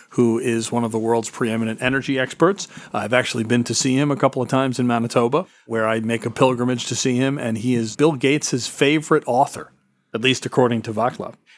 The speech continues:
Anyway, today we're gonna be going through our two thousand eighteen energy paper,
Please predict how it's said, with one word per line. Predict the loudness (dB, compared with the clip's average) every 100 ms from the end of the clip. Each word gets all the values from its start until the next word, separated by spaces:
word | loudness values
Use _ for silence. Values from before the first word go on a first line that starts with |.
| 0
Anyway, | 4 4 2 0
today | 4 4 4
we're | 2
gonna | 2 2
be | 2
going | 2 2 4 0
through | -2 -2 0 2 0 -2 _ -20 -6
our | -2 0
two | 2
thousand | 4 4 2
eighteen | 0 0 2
energy | 2 2 -2
paper, | 0 -2 2 2 4 2